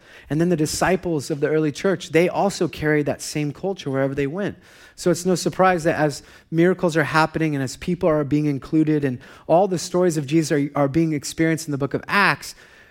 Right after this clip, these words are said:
that the disciples just do what Jesus did, and they created a new culture of the kingdom around them. So the, as Jesus carried it, as the disciples carried it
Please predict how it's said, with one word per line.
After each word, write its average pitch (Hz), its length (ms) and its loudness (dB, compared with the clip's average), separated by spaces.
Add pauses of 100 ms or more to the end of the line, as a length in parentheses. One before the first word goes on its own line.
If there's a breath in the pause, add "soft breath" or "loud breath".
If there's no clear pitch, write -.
(160 loud breath)
that 160 180 2
the 165 80 -4
disciples 180 540 2
just 185 220 -2
do 156 180 0
what 170 100 -2
Jesus 143 340 -4
did, 196 140 2
and 165 100 2
they 143 120 0
created 151 400 -2
a 143 80 -4
new 135 160 -4
culture 131 560 -10
of 120 220 -10
the 127 60 -10
kingdom 113 400 -10
around 113 300 -8
them. 110 140 -10
So - 120 -16
the, 131 120 -8 (400 soft breath)
as 135 180 0
Jesus 185 460 0
carried 180 420 2
it, 185 100 2
as 135 200 -4
the 135 100 -4
disciples 165 560 -2
carried 156 380 0
it 151 160 0